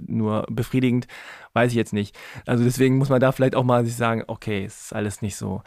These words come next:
Aber es ist leichter gesagt als getan, ähm, aber ich glaube, äh, wichtig ist, äh, wie du gesagt hast, dass man das erstmal überhaupt sichtbar macht, dass man sich das bewusst macht und dass man sich gegenseitig dann auch wertschätzt, äh, wenn man das dann sieht.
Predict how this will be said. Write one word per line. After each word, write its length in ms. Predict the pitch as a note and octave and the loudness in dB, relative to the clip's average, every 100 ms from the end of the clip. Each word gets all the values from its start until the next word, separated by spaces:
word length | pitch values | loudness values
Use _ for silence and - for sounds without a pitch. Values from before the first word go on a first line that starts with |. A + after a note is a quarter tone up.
| - | -2
Aber 160 | C3+ F3+ | 2 4
es 60 | |
ist 40 | E3+ | 4
leichter 220 | E3+ F3+ | 4 4
gesagt 280 | D3+ D3 D3+ | 2 2 0
als 160 | C3 - | -2 -4
getan, 520 | A#2 C3+ C#3 F3 F#3 | -2 0 2 2 0
ähm, 580 | - C3+ B2+ C3 B2+ C3+ - | -2 0 0 -2 -2 -4 -4
aber 220 | A#2+ A#2+ | -2 -2
ich 100 | A#2 | 0
glaube, 400 | A#2 A#2+ B2 A#2+ - - - - - | 2 4 2 2 -6 -20 -20 -12 0
äh, 180 | A#2 | 2
wichtig 260 | A#2 C#3+ C3 | 2 2 2
ist, 140 | C3 | 0
äh, 140 | - B2+ | -2 -4
wie 80 | B2 | -2
du 80 | A#2+ | -2
gesagt 300 | A#2+ B2 A#2+ | -2 -2 -4
hast, 80 | |
dass 200 | - A#2+ | -4 -6
man 80 | - | -2
das 120 | A#2 - | -2 -2
erstmal 460 | A#2 - A2 G#2+ | -4 -2 0 0
überhaupt 320 | - A2 - | -2 -6 -2
sichtbar 300 | - D#3+ E3+ | 0 0 2
macht, 340 | E3 F3+ - - - | 2 2 -2 -18 -12
dass 160 | A#2+ | -4
man 100 | A2+ | -4
sich 80 | G#2+ | -2
das 160 | C3 - | -4 -6
bewusst 420 | A2+ G#2 C#3 - | -4 -2 -4 0
macht 380 | D3+ D#3+ - - _ _ - - - - _ | 0 0 -6 -20 _ _ -20 -20 -20 -20 _
und 240 | B2 A#2 A#2 | 0 2 2
dass 100 | A#2 | 0
man 140 | A#2+ | 0
sich 160 | A2+ A2+ | 0 -2
gegenseitig 400 | A#2+ A#2 A2+ A2 | -2 0 -2 -2
dann 120 | A#2+ | -2
auch 200 | G#2+ G2+ | -2 0
wertschätzt, 640 | A2 G#2+ - G#2 - - - _ | 0 0 -2 -8 -10 -18 -20 _
äh, 160 | A#2 G#2 | -6 -2
wenn 100 | G#2 | 0
man 120 | G#2 | 0
das 120 | G2+ - | 0 -2
dann 160 | G2+ | -4
sieht. 360 | F#2 F#2+ - | -2 -4 -6